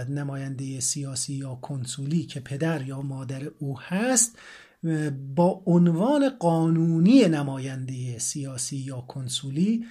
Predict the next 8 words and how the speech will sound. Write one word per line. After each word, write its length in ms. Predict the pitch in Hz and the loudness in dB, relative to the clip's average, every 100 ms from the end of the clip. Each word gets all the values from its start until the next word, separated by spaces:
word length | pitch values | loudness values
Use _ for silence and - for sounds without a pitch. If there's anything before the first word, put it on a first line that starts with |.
| - _ - | -16 _ -6
در 260 | 143 147 - | -4 -4 -8
ایران 600 | 139 139 151 175 208 214 - _ | -6 -2 0 2 0 -4 -12 _
حضور 540 | 151 139 143 156 160 - | -6 -4 -2 -2 -4 -8
داشته 420 | 147 104 - - 117 | -10 -8 -10 -10 -14
باشد. 300 | 127 - - _ _ - | -12 -12 -12 _ _ -6
این 240 | 254 247 | -4 -2
نکته، 500 | 180 - 160 160 160 - _ _ - _ _ | -4 -4 -4 -2 -4 -12 _ _ -20 _ _
اه، 540 | 180 135 127 123 123 | -6 -4 -4 -6 -6